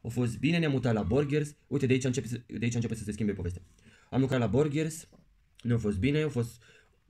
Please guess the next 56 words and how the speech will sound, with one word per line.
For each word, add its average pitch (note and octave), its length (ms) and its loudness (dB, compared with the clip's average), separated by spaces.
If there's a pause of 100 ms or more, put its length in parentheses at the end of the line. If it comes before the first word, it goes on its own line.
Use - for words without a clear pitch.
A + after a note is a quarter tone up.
(340)
a D#3+ 40 2
fost F3+ 200 0
urât F#3+ 160 2
cu D#3 80 0
circul C#3+ 340 0
care B2+ 200 0
s-a B2 140 0
creat A#2 280 0
pentru A#2 260 0
că A2+ 100 -2
de, A2 240 -4 (180)
atunci, A2+ 440 -2 (240)
a, A2+ 100 -2
a C3+ 460 0
fost C#3+ 200 -2 (120)
urât C#3+ 220 0
cu D3+ 80 -2
circul D#3 240 -2
care C3+ 180 0
s-a B2 160 -2
creat G#2 600 -4 (680)
când D3 140 -2
trebuia C#3+ 220 2
noi E3 100 0
să D#3+ 100 -2
ne D#3 80 0
mutăm, D3 400 -2
pentru D3 220 0
că D#3 80 0
noi D3+ 120 2
n-aveam D#3 280 2
cameră B2+ 260 2
unde A2+ 160 2
să G#2 100 -2
ne A2 60 2
mutăm. G#2+ 220 2
Unde D3 140 2
dracu C3 180 2
mergem? A2 340 0 (500)
Cu B2+ 80 0
bagaje, C3+ 640 4
cu B2 100 0
oale, D3+ 260 6
cu C3 100 -2
tot, E3+ 240 2
cu - 200 -6
frigider, E3 540 4
cu C#3 80 -4
tot. C#3+ 340 0 (440)
Stai B2+ 140 -6
că F#2 100 -8 (160)
n-aveam A2+ 220 2
frigider G2 260 0
pe E2 60 -6
atunci. E2+ 240 -8 (300)
Ok. A2 120 -8